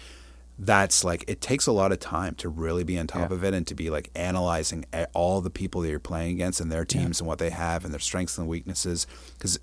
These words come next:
Speaker 1: th-, that's the only way you can make an informed decision about trades. Um, anyway, for any of our listeners that are getting bored to death by all this fantasy talk, this is for, you know, I'm a first-time fantasy player, so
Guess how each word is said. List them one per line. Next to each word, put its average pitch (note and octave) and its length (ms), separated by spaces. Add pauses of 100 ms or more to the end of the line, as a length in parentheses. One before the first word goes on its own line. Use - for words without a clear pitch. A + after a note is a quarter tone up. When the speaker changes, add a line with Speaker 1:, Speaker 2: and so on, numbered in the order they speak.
Speaker 1:
th-, G2+ 180
that's G2+ 240
the B2 40
only A#2 160
way G2 180
you G2 140
can E2 320 (540)
make G2+ 200
an F#2 60
informed F2 420
decision E2 360
about D2 220
trades. - 440 (520)
Um, D#2 340 (260)
anyway, B2 220
for A#2 320
any B2 260
of A2 80
our A2 120
listeners G2+ 500
that F#2 160
are F2 100
getting F2 280
bored F2+ 260
to E2+ 80
death F2+ 220
by - 100
all E2 120
this D#2+ 160
fantasy E2 380
talk, E2 360
this A2 200
is C#3+ 120
for, G#2 260
you F2 140
know, D2+ 160 (180)
I'm B2 160
a - 40
first-time A2 440
fantasy G#2 400
player, G2+ 320
so F#2 260